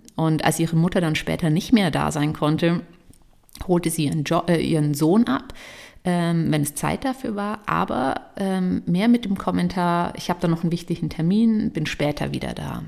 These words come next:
Also auch wieder, ähm, als, als gäbe es <laughs> dieses Kind nicht in ihrem Leben, also gäbe es diesen Teil nicht in ihrem Leben, der ihr eigentlich alles bedeutet.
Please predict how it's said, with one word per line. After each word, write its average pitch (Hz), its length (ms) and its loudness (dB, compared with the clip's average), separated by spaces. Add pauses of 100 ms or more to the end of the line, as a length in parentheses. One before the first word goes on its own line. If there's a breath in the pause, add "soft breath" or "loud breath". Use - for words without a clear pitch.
(120)
Also 160 280 0 (340 loud breath)
auch 196 340 4
wieder, 175 420 2 (280 loud breath)
ähm, 160 380 0
als, - 260 -2 (140)
als - 220 -2
gäbe 240 280 -2
es - 160 -2 (120)
<laughs> 202 100 2
dieses 170 340 -4
Kind 185 380 2
nicht - 200 -4
in 151 140 -4
ihrem 156 220 -4
Leben, 170 340 -2
also - 260 -8
gäbe 170 280 -2
es - 120 -12
diesen 180 240 -4
Teil 175 300 -2
nicht 180 160 -4
in - 120 -6
ihrem 160 280 -4
Leben, 165 300 -4
der - 260 -4 (160)
ihr 170 160 -6
eigentlich 165 400 -6
alles - 280 -6
bedeutet. - 440 -10